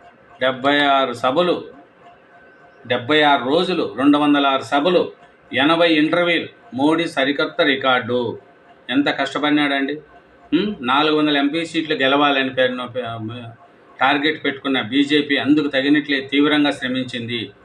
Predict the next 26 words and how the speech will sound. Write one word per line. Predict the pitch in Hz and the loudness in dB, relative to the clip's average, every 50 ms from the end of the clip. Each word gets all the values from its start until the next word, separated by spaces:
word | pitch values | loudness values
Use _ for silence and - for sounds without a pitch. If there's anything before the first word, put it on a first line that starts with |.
| - - - - _ - | -20 -20 -20 -20 _ -20
చూడండి, | - - - - 131 131 131 127 | -20 -20 -14 -8 -4 -2 -2 -2
డెబ్భై | 113 113 113 113 110 127 135 139 | -2 -2 -4 -4 -2 0 0 2
ఆరు | 139 135 131 127 120 117 117 113 110 107 101 98 101 107 | 2 2 2 0 0 -2 -4 -6 -6 -8 -10 -12 -10 -6
రోజుల్లో | 117 131 143 131 139 131 127 151 180 | -2 -2 0 0 0 0 0 0 0
రెండు | 165 139 135 143 143 | 0 2 2 2 4
వందల | 147 143 143 135 | 4 4 4 4
ఆరు | 131 127 123 | 2 0 0
సభలు, | 120 - 123 117 127 139 131 - - - - | -2 -4 -6 -4 -4 -4 -6 -6 -6 -10 -10
ఎనిమిది | 117 120 120 120 113 117 | -8 -8 -6 -6 -6 -6
ఇంటర్వ్యూలు. | 113 107 107 113 110 101 - - - _ _ - - - - | -6 -6 -8 -8 -10 -10 -12 -16 -20 _ _ -20 -20 -6 -2
తర్వాత | - 131 147 156 160 170 180 175 - 151 | 0 2 2 2 2 2 0 -2 0 0
చంద్రబాబు | 143 147 151 151 151 160 156 156 | 2 2 2 4 4 2 2 2
నాయుడు | 151 143 135 127 127 | 2 2 2 0 0
గారి | 123 120 117 120 | 0 -2 -2 -2
రికార్డు, | 120 120 143 139 123 104 - - - - - - _ _ _ - - - _ _ - - - | -2 0 0 0 0 -2 -6 -16 -20 -20 -20 -20 _ _ _ -20 -20 -20 _ _ -18 -6 -2
తొంభై | 131 131 143 143 156 156 151 | 2 4 4 6 4 4 4
నాలుగు | 151 147 147 139 | 4 2 0 0
సభలు | 127 123 139 131 139 147 151 | 0 -2 0 0 2 2 2
చేశాడంట. | 151 143 127 - 127 117 107 104 98 95 - - - - - - - - - _ - - - - - - - - - - - _ - - - - - | 2 2 0 0 -2 -2 -2 -2 -6 -8 -14 -18 -20 -20 -20 -20 -20 -20 -20 _ -20 -20 -20 -20 -20 -20 -20 -20 -20 -20 -20 _ -20 -20 -20 -8 -4
ఉం? | 135 151 185 214 240 - - - - - _ - - - - 127 | -2 -2 -2 -2 -6 -10 -14 -20 -20 -20 _ -20 -20 -10 -4 0
చాలా | 131 147 165 175 175 | 2 2 4 2 2
కష్టపడినాడండి | 170 165 156 - 165 151 151 151 147 147 139 131 127 123 120 117 120 | 2 0 -2 -2 -2 0 2 2 4 4 2 2 0 -2 -4 -4 -8
చంద్రబాబు | 113 113 - - - 123 123 123 127 123 127 127 | -8 -10 -14 -12 -10 -6 -4 -2 0 0 0 0
నాయుడు | 123 123 120 117 | 0 -2 -2 -2
గారు | 113 113 110 107 107 | -2 -2 -4 -4 -4
కూడా. | 107 104 107 | -6 -6 -8